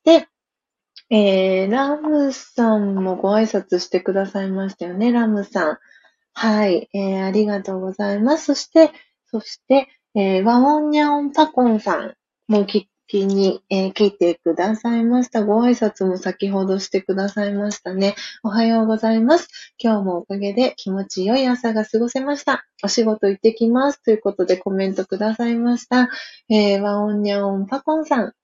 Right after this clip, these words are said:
えー、ありがとうございます。お仕事ね、行ってらっしゃいませ。えー、そして、初玉ちゃんからも潜っていましたが、息子が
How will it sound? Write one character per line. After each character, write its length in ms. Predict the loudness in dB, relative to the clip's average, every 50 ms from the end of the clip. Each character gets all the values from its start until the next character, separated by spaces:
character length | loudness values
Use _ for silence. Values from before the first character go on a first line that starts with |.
| _ -6
え 720 | -4 -2 -2 -2 -2 -2 -2 -4 -4 -4 -6 -6 -8 -8 -10
ー、 40 | -16 -20 -20 -20 _ _ _ _ _ -4
あ 60 | 0
り 120 | 2 2
が 120 | 2 2 0
と 160 | -2 -4 -4
う 40 | -2
ご 100 | -4 -2
ざ 180 | -2 0 0 0
い 60 | 2
ま 220 | 2 2 2 2
す。 100 | 0 0
お 100 | -2 -2
仕 140 | 2 2 2
事 300 | 2 2 0 -4 -6 -2
ね、 280 | 0 2 2 2 2 0
行 100 | -4 -6
っ 20 | -6
て 120 | -6 -6
ら 120 | -6 -6 -8
っ 20 | -8
し 100 | -8 -10 -10
ゃ 40 |
い 80 | -8 -6
ま 140 | -4 -2 2
せ。 220 | 2 2 2 0 _ _ _ _ _ -4
え 100 | -2 -2
ー、 20 |
そ 140 | -2 -4 -6
し 40 | -4
て、 80 | -2
初 240 | -2 -4 -4 -4 _
玉 240 | 0 0 2 0 0
ち 80 | 0 -2
ゃ 80 | -2
ん 80 | -2 0
か 100 | 0 0
ら 120 | 2 4
も 240 | 6 6 6 4 2
潜 240 | -2 -2 0 2 0
っ 20 | 0
て 200 | 0 -2 -4 -2
い 40 |
ま 160 | -4 -4 -6 -6
し 80 | -8
た 160 | -8 -8 -2
が、 200 | 0 2 2 0 0 -6 -18 _ _ _
息 160 | -4 -4 -4 -6 _
子 160 | _ -6 -4
が 280 | -2 -2 -2 -2 -4